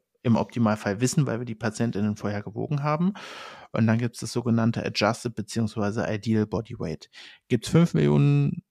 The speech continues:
Formeln, die sind auch alle validiert und funktionieren gut.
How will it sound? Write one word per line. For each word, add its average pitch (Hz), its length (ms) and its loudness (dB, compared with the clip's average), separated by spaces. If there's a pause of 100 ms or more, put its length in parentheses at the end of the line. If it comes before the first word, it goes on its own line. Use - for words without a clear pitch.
Formeln, 165 460 4
die 131 140 -2
sind 131 200 0
auch - 120 -4
alle 131 260 2
validiert 123 480 0
und 131 100 0
funktionieren 120 540 0
gut. 180 400 -4